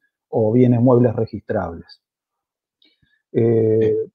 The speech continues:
Speaker 1: nosotros en Argentina tenemos, digamos, normativa anti, anti-evasión vasta y, y prevención de lavado de dinero.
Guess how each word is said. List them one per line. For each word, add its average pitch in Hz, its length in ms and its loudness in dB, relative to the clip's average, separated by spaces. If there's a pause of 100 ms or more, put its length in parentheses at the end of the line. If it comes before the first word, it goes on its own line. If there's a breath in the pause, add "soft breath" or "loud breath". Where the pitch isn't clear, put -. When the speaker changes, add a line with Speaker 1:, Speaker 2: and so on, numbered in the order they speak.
(260)
Speaker 1:
nosotros 143 460 4
en 147 100 4
Argentina 151 480 2
tenemos, 147 460 4
digamos, 131 360 2
normativa 123 1400 2
anti, 110 320 -8
anti-evasión 113 1040 -6
vasta 147 680 0
y, 110 380 -4
y 113 100 -8
prevención 107 500 -8
de 113 100 -4
lavado 113 380 0
de 117 80 0
dinero. 131 540 0